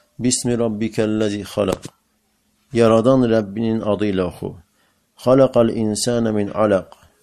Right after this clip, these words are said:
O Rəbbin ki, insanı laxtalanmış qandan yaratdı. "İqra və rabbukəl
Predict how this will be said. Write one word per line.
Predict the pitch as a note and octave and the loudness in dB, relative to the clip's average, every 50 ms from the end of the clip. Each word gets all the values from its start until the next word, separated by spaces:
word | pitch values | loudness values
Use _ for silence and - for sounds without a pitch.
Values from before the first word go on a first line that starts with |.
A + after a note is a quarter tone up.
| _ _ _ _ _ _ _ | _ _ _ _ _ _ _
O | A2 A2 A2+ | -4 -2 0
Rəbbin | A2 G#2 G2+ F#2+ F2+ F#2+ A#2 B2 B2 A#2+ | 0 0 -2 -4 -4 -4 -4 -2 -2 -4
ki, | - B2 | -4 -4
insanı | A2 G#2+ G#2+ G#2+ - - G#2+ G#2+ A2 A#2 B2+ C3+ C3+ - _ _ _ _ _ _ _ _ _ _ _ _ _ _ _ _ _ _ _ _ _ _ _ _ - | -4 -4 -4 -4 -4 -2 -2 0 0 0 0 0 -2 -6 _ _ _ _ _ _ _ _ _ _ _ _ _ _ _ _ _ _ _ _ _ _ _ _ -2
laxtalanmış | G#2+ A2 G#2 - - A#2+ A2+ A2 A2 A2+ A#2 B2 A#2 - - | -2 -2 -2 -2 -4 -2 0 0 2 2 2 2 0 -2 -2
qandan | - A2+ G#2 G#2+ G#2+ G#2 G#2 | -2 -2 -2 0 0 0 0
yaratdı. | G2+ F#2+ F2+ F2 E2+ E2+ - - - F#2+ F#2+ F2 E2+ - _ _ _ _ | 0 0 0 -2 -2 -4 -6 -10 -12 -12 -12 -12 -14 -20 _ _ _ _
"İqra | C3 C#3 D3 D3+ - C3+ C3 C3 C3 A#2 - | 2 2 2 2 2 4 6 6 4 4 2
və | G#2+ A2 A2 A#2 | 0 2 4 4
rabbukəl | A#2+ A#2 A2 G#2 A2 A2 - A2 G#2 | 4 2 2 -2 -6 -4 -2 -2 0